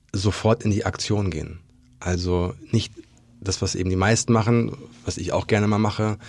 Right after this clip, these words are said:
sich so ein bisschen in sich einmummeln und so in diese Jammerspirale zu gehen und dann, ähm, hoffen, dass es irgendwie automatisch besser wird,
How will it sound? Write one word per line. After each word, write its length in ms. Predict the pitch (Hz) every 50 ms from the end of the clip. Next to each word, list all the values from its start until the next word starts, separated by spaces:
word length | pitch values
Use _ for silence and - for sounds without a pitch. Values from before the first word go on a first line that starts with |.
| - - - - - - - - - _ _ _ _ _
sich 120 | - 98
so 100 | - -
ein 60 | 107 90
bisschen 260 | 107 92 - 107 101
in 140 | 107 101 90
sich 200 | 98 90 - -
einmummeln 800 | - 101 107 117 120 120 117 117 120 123 120 120 120 120 117 -
und 160 | 101 98 92
so 100 | 98 104
in 60 | 101
diese 180 | 98 90 92 95
Jammerspirale 720 | 90 98 95 110 120 127 135 135 127 110 107 110 110 113
zu 140 | - - 120
gehen 360 | 101 104 113 117 123 127 120
und 200 | - - 101 95
dann, 340 | 98 95 98 98 95 92 87 - -
ähm, 340 | 90 90 87 87 87 87 - - - - - _ _ _ _ _ - _ _ - - -
hoffen, 380 | - - 107 98 - - 101 90
dass 340 | 98 95 87 - - - - _ _ _ _
es 140 | - 95 -
irgendwie 300 | - 104 98 98 101 90
automatisch 680 | 95 95 101 92 87 87 104 107 - 117 - - - - -
besser 320 | - 107 - - 110 101
wird, 260 | 107 113 113 117 -